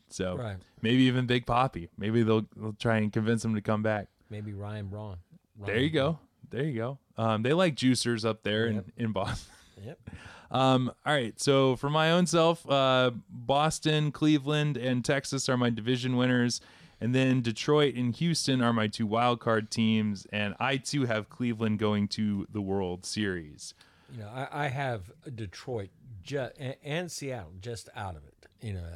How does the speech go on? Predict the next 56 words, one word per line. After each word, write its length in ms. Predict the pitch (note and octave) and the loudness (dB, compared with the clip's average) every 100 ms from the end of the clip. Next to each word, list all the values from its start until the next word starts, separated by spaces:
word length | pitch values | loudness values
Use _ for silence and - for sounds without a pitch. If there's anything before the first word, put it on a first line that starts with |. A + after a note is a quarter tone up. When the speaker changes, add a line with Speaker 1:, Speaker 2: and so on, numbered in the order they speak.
| - | -12
Speaker 2:
out 60 | F#2 | -12
of 80 | |
the 60 | E2+ | -12
thing. 200 | F2+ E2 | -12 -14
But, 120 | E2+ E2+ - | -14 -16 -14
I 60 | G#2+ | -12
mean, 220 | F#2+ F#2+ | -10 -10
that 200 | G#2 F2+ | -10 -14
could 160 | G#2+ E2+ | -18 -18
turn. 320 | F2+ D#2+ E2 _ _ - - - | -18 -16 -18 _ _ -20 -10 2
Speaker 1:
The 100 | C#3 | 4
American 420 | D#3+ E3+ F3 F3 | 6 6 4 4
League 160 | F3 D#3 | 4 4
was 160 | D3 | 4
wide 220 | D3+ D3+ | 4 6
open 260 | D#3 D3 D3 | 6 4 0
last 380 | C#3+ C#3+ C#3+ - | 2 2 0 0
year. 240 | C#3+ C#3 | 4 4
It's 240 | G#2 A#2+ - | 4 0 -2
pretty 240 | C#3+ C#3+ | 0 2
wide 260 | B2 B2 B2 | 4 4 4
open 220 | A#2+ A#2+ | 4 2
again 240 | A#2 A2+ | 4 4
this 240 | A2+ A#2 A#2 | 4 2 2
year, 160 | G#2+ | 2
but 120 | G#2+ | 2
yet 180 | G2 A2 | 2 2
it 100 | G#2+ - | 2 0
seems 420 | A#2 A2 G#2+ - | 0 0 0 -2
the, 220 | A2 G2+ - | -4 -4 -6
the 140 | G#2 G#2 | -10 -6
same, 480 | - A2+ A2 G#2+ G2 _ _ _ _ | 0 2 2 0 -2 _ _ _ _
the 100 | A#2 | -2
same 400 | - C#3+ C3+ B2+ | 0 2 4 2
teams 460 | - B2+ A#2+ G#2+ G2+ | 0 2 2 2 0
will 180 | G#2 F#2+ | -2 0
emerge, 680 | F#2+ F#2+ E2+ D#2+ D#2+ - - - | 2 2 0 -6 -18 -18 -18 -12
you 160 | G#2+ G2+ | -8 -6
know. 280 | F2+ F2 G2+ | -4 -4 -4
Speaker 2:
Mm-hmm. 80 | F#2+ - _ | -8 -12 _
Speaker 1:
More 260 | B2 D#3 F3 | 0 4 6
opportunity, 840 | D#3 C#3 B2 - C3+ B2 G2+ F#2+ | 4 2 0 0 2 4 2 -2
I 100 | E2+ | -4
guess, 480 | E2+ C#2+ A#1+ - - | -8 -10 -10 -10 -10
is 100 | G2+ | -6
what 80 | G2+ | -4
I'm 140 | F#2 | -4
trying 200 | F2 E2+ | -8 -10
to 60 | E2+ | -10
say. 220 | - E2 | -12 -12
Maybe, 300 | F#2 F#2 F2 _ _ - | -10 -10 -12 _ _ -12
maybe 220 | G2+ F#2+ | -10 -8
not 200 | F#2 D#2+ | -8 -4
wide 300 | G2 A2 A#2 | -2 0 2
open, 380 | A#2+ A#2 B2+ A#2+ | 0 0 -4 -4
but 240 | F2+ D#2 | -4 -6